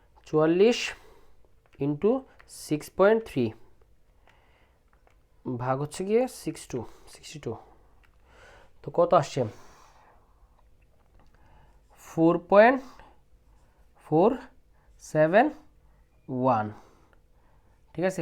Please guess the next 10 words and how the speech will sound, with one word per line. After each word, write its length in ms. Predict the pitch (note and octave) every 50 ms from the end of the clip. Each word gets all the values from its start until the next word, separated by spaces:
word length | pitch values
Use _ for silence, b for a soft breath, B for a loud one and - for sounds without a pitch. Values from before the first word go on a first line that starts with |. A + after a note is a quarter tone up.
| D3 -
ফোর 120 | D3+ D3+ D3+ -
পয়েন্ট 180 | G#3+ B3+ C#4+ B3+ -
ফোর 120 | - D#3+ D#3 D3+ -
সেভেন 200 | G3 A3+ D4 F4+ - - b b b b b b b b b b -
ওয়ান। 160 | C#3+ C3 G#2 F#2 - - - - - - - -
একটু 140 | F3 - - A3+ A3 -
চিন্তা 280 | A#3+ A#3+ A#3 - B3 A3+ A3+ A3
করে 140 | G#3 G3+ F#3+ E3+
দেখেন, 320 | E3+ E3 - - G3 G3+ B3+ D#4+ E4 - - - - _ _ _ _ _ _ _ _ _ _ _ _ _ _ _ _ _ _ _ _ _ _ _ _ _ _ _ _ - - _ _ - - - _ _ _ _ _ _ _ - - - F#3+ G3+
এইখানে 400 | A3 - C4 C4+ C4 B3 A3